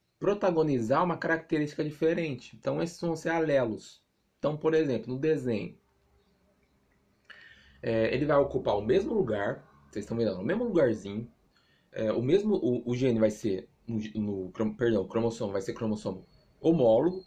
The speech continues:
então os dois cromossomos, ó, são homólogos. Esse, esse alelo vai ocupar o, o mesmo lugar,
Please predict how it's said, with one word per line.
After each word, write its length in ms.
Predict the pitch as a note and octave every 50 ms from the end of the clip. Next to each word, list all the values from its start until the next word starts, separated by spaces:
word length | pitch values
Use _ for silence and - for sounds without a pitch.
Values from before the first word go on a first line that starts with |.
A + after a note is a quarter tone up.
| _ _
então 220 | - - - - F#2+
os 100 | F2+ F2+
dois 200 | A#2 D#3+ F#3+ -
cromossomos, 480 | - F3+ D#3+ C#3+ - - G2+ F#2+ F#2+
ó, 100 | F#2 F#2
são 260 | - - A#3 C3 C3
homólogos. 640 | B2 A2 G#2 F#2+ F#2+ F#2+ A2+ D3 D#3+ D#3 - - _ _ _ _ _ _ _ _ _ _ - - _ _ _ _ _ _ _ _ _ _ _ _ _ _ _ _ _ _ _ _ _
Esse, 300 | - F3+ F#3+ F#3+ - - - C3+
esse 320 | E3 E3+ E3+ - - E3
alelo 400 | D#3+ D3+ C#3+ C3 B2 A2+ G2+ G2
vai 120 | G2 A#2+ C#3+
ocupar 340 | D3 D3 - - D3+ B2+
o, 160 | A#2 - - - _ _ _ _ _ _ _ -
o 100 | C3 C#3
mesmo 340 | C#3 D3 F#3+ A#3+ A#3+ A#3
lugar, 540 | A3+ G#3 E3 A2+ A2 G#2+ G#2+ B2 E3 F3 -